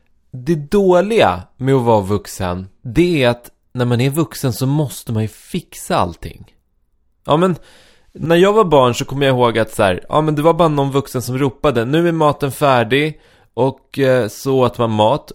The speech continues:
Om man behövde nya kläder, ja, men då var det någon vuxen som såg till att man fick det.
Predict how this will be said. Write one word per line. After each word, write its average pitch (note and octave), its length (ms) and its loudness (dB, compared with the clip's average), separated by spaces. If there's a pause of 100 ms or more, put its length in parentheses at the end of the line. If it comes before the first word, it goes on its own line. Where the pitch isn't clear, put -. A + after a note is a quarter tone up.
Om C#3 440 0
man C#3 160 0
behövde C3 360 0
nya B2+ 320 0
kläder, C#3+ 480 0
ja, B2+ 160 0
men D#3+ 160 -4
då C#3+ 60 -4
var E3 180 0
det E3 60 0
någon D#3+ 160 -4
vuxen D3+ 360 -6
som B2+ 140 -8
såg B2 220 -10
till C3 200 -4
att B2 120 -6
man A#2+ 260 -4
fick - 340 -10
det. F2 240 -6